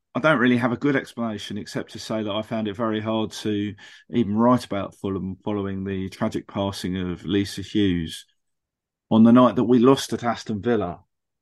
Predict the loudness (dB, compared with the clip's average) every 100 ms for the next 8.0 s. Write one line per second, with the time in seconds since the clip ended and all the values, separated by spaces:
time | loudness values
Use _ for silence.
0 | _ _ _ _ _ 0 0 0 -4 -2
1 | -2 -4 -4 -4 -2 2 4 4 4 2
2 | 0 0 0 -2 -4 -4 -4 -4 -6 -10
3 | -6 -2 0 -2 -8 -8 -8 -6 -6 -8
4 | -8 -8 -6 -8 -10 -10 -6 -4 -4 -6
5 | -8 -12 -18 _ -20 _ -10 -8 -4 0
6 | 0 -2 -4 -4 -4 0 0 0 -6 -4
7 | -4 -4 -6 -6 -6 -4 -4 -4 -6